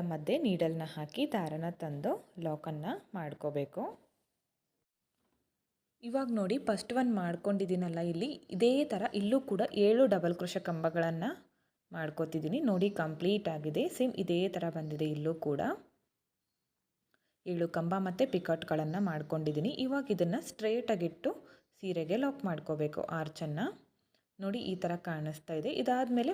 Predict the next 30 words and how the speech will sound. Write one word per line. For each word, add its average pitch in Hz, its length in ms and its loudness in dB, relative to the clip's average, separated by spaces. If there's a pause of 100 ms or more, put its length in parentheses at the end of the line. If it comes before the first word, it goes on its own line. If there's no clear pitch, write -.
ಮತ್ತೆ 220 220 0 (120)
ಒಂದು 214 140 2 (100)
ಚಿಕ್ಕ - 300 -4
ಸ್ಲ್ಯಾಂಟಿಂಗ್ 180 540 0
ಆರ್ಚ್, 151 220 -4 (420)
ಅದಾದ್ಮೇಲೆ 175 560 2 (120)
ಫೈವ್ 170 180 2 (120)
ಚೈನ್ಸ್, 160 300 -4
ಈ - 100 0
ಥರ 226 80 2 (140)
ಕಂಟಿನ್ಯೂ 170 440 2
ಮಾಡ್ತಾ 151 360 -6
ಹೋಗಿ 151 300 -4
ನೀವು. 156 180 -4 (460)
ನೋಡಿ 269 220 0
ಫ್ರೆಂಡ್ಸ್, 262 320 0
ಕಂಪ್ಲೀಟ್ 202 420 -2 (100)
ಆಗಿದೆ, 175 300 -2 (560)
ಈ 226 120 -6
ಥರ 220 80 4 (160)
ಕಾಣಿಸ್ತಾ 175 580 -6
ಇದೆ. 196 120 2 (220)
ಸ್ವಲ್ಪ 247 240 2 (140)
ಮಾಡಿ 196 260 2
ತೋರಿಸ್ತಾ 165 520 0
ಇದ್ದೀನಿ. 156 260 2 (920)
ಸೀರೆಗೆ 302 300 2 (100)
ಮಾಡ್ಕೊಳ್ತಾ 214 560 2
ಇದ್ರೆ 254 180 -2 (100)
ಇದೇ 226 120 4